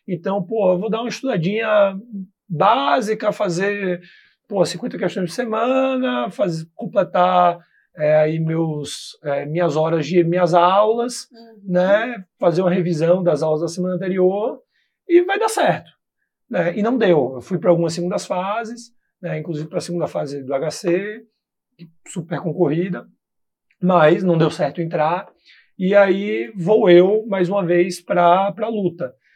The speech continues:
Speaker 1: E aí vem aquela sempre dúvida, né? "Pô, é isso mesmo? Será que não é?" Alguns,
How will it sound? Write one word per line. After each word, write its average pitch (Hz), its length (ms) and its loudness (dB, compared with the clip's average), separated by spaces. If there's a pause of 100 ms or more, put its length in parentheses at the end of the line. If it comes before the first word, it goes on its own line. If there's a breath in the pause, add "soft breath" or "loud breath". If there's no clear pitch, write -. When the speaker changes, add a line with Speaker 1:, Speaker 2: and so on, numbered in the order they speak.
(180)
Speaker 1:
E 180 120 2
aí 196 340 2
vem 185 200 0
aquela 226 520 -6 (100)
sempre 247 280 -4
dúvida, 151 420 2
né? 156 280 -8
"Pô, 190 200 -6
é 175 80 4
isso 170 220 -4
mesmo? 156 480 2
Será 147 220 -10
que 170 100 -14
não 147 180 -6
é?" 147 340 -2 (360 soft breath)
Alguns, 151 640 -4